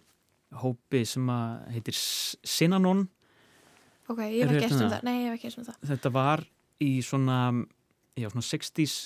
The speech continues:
Speaker 1: seventies, þá var þetta, eh, svona eins og, eh, fyrir fíkla til að, eh, ná sér og svo þróast það og verður eitthvað svona rosalega neikvætt og, og bara ofbeldis-,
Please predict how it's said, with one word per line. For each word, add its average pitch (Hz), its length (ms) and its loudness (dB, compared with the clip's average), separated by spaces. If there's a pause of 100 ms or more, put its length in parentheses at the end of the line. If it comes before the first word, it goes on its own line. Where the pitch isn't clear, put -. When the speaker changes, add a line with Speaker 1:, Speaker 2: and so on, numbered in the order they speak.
(120)
Speaker 1:
seventies, 147 680 0
þá - 220 -6
var 131 180 2
þetta, 127 220 2 (960)
eh, - 260 -10
svona 131 300 0
eins 113 140 -4
og, 117 300 2 (640)
eh, 208 220 -18 (140)
fyrir 120 220 -2
fíkla 170 460 2 (140)
til 143 180 2
að, 139 140 -2
eh, - 220 -8
ná 135 200 4
sér 156 260 2 (540)
og 123 420 4
svo 139 380 4 (180)
þróast 160 640 2
það 151 280 0
og 131 140 0
verður 143 360 2
eitthvað 127 240 -6
svona 123 240 2 (420)
rosalega 135 640 2
neikvætt 131 540 -2
og, 127 200 -2 (220)
og - 180 -14
bara 104 200 0
ofbeldis-, 110 680 -2